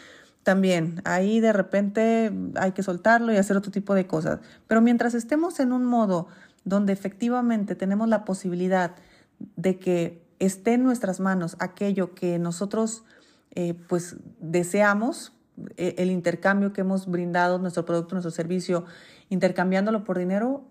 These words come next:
pues es excelente que lo hagas. Y todas aquellas personas que crean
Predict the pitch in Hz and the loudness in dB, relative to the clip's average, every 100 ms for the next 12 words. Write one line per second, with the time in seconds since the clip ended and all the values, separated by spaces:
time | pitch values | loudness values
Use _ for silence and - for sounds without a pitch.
0 | _ 175 170 180 190 175 165 165 165 165 | _ -6 -4 -6 -6 -4 -4 -4 -6 -6
1 | 160 156 151 151 151 - - - - 240 | -4 -4 -4 -6 -8 -20 -20 -14 0 0
2 | 233 - - 277 269 277 277 262 226 214 | 0 -6 4 6 8 6 4 2 4 2
3 | 214 208 190 196 185 165 170 - 185 185 | 2 0 2 2 4 2 -2 -2 -4 2
4 | 185 175 165 | 4 4 2